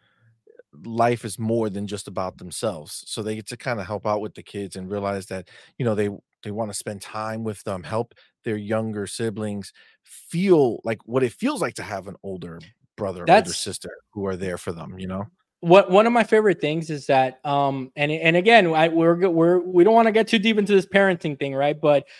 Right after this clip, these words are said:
Speaker 2: one of the things that me and my wife are, are, like, big proponents of, and, and that I can clearly see what, what you guys are saying, and it's kind of, like, proof here, is that when you have the, the, the setting of the mother and the father in, in, in,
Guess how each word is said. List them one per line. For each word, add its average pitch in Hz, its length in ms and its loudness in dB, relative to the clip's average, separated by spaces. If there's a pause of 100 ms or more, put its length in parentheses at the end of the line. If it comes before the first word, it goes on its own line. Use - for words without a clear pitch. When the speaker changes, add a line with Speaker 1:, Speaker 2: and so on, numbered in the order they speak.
(140)
Speaker 2:
one 180 140 6
of 220 60 4
the 214 80 0
things 202 220 -2
that 170 160 0
me 156 100 -4
and 160 80 -2
my 156 100 -2
wife 147 300 0
are, 127 240 -2
are, 127 100 -4
like, 117 200 -8
big 135 160 -2
proponents 131 520 -6
of, 120 220 -10
and, 123 260 -8
and 127 220 -8
that 127 260 -4
I 139 300 -4
can 139 220 -6
clearly 165 360 0
see 160 140 -2
what, 147 200 2
what 135 180 -2
you 131 100 -8
guys 139 220 2
are 110 60 -10
saying, 160 420 0 (320)
and 160 100 4
it's 170 120 4
kind 220 180 6
of, 214 100 4
like, 175 280 8
proof 180 300 6
here, 120 260 -6 (280)
is 151 260 -2
that 156 360 6
when 160 240 0
you 180 100 2
have 202 500 4 (120)
the, 147 380 4 (100)
the, 143 320 2
the 139 80 -4
setting 151 560 2 (340)
of 143 420 2
the 147 100 -2
mother 185 300 2
and 175 120 -2
the 147 60 -4
father 147 580 0 (240)
in, 143 240 -6
in, 143 320 -8
in, 143 340 -8